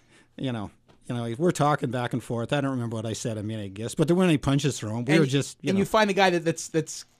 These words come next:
Speaker 2: also as somebody that's,
Speaker 1: Yes.
Speaker 2: that's more of a
Speaker 1: Yes.
Speaker 2: skilled player.
Speaker 1: Yeah,
Speaker 2: Yeah.
Speaker 1: yeah, yeah. So, I mean, I mean, you know, I guess it's not like I wasn't gonna fight if I had to fight, you know,
Speaker 2: Sure.
Speaker 1: I guess, but if I didn't have to fight, I don't wanna fight.
Speaker 2: No.
Speaker 1: So, so anyway, that was part of it.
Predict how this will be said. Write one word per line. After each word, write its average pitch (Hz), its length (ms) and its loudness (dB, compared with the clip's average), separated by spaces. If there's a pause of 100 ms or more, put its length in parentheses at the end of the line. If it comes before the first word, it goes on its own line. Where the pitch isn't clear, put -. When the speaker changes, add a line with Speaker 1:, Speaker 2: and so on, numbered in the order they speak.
(180)
Speaker 2:
also 165 300 4
as 156 80 4
somebody 160 200 6
that's, 156 180 6
Speaker 1:
Yes. 143 100 -2 (120)
Speaker 2:
that's - 100 -18
more 160 180 0
of 160 60 4
a 160 40 2
Speaker 1:
Yes. 156 100 0
Speaker 2:
skilled 151 320 0
player. 139 380 -2
Speaker 1:
Yeah, 143 300 0
Speaker 2:
Yeah. 131 100 -6
Speaker 1:
yeah, 147 220 -2 (160)
yeah. 143 180 -8 (320)
So, 127 300 -4 (480)
I 165 100 2
mean, 165 300 4 (840)
I 165 60 -2
mean, 165 200 0
you 185 60 0
know, 180 100 0
I 143 100 0
guess 151 240 -2
it's 170 120 -2
not 202 180 -2
like 151 200 2
I 147 80 2
wasn't 151 360 2
gonna 135 180 0
fight 143 240 0
if 127 120 -4
I 117 60 -4
had 156 260 2
to 143 60 -4
fight, 123 340 -6
you 139 80 -2
know, 120 100 -4
Speaker 2:
Sure. 113 80 -2
Speaker 1:
I - 40 -2
guess, 139 100 -4
but 151 140 0
if - 80 -4
I 135 80 0
didn't 131 180 0
have 190 200 0
to 214 80 -2
fight, 143 280 -2
I 131 40 -4
don't 117 220 -6
wanna 107 180 -6
fight. - 300 -18 (180)
Speaker 2:
No. 127 100 -16
Speaker 1:
So, 120 180 -6 (340)
so 220 160 -2
anyway, 98 260 -6 (240)
that 151 120 -6
was 123 120 -4
part 120 220 -12
of 113 100 -14
it. 110 80 -16